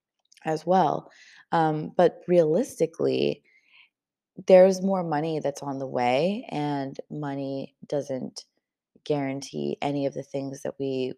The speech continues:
want in life. There's other things, other things we can do and other ways that we can receive. It's not just about finances. So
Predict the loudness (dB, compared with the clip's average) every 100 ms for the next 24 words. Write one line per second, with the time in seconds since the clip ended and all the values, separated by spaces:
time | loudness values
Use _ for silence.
0 | _ -6 -4 -6 -8 -8 -4 -2 0 -2
1 | 4 2 4 0 2 2 0 -4 -4 -6
2 | -10 -6 -2 -2 -4 -8 -10 -10 -14 -10
3 | -2 2 4 2 -2 -6 -2 -2 0 -2
4 | -2 -2 -4 -4 -6 -6 -6 -4 -4 -4
5 | -6 -6 -8 -8 -6 -8 -8 -8 -8 -6
6 | -6 -6 -6 -6 -4 2 2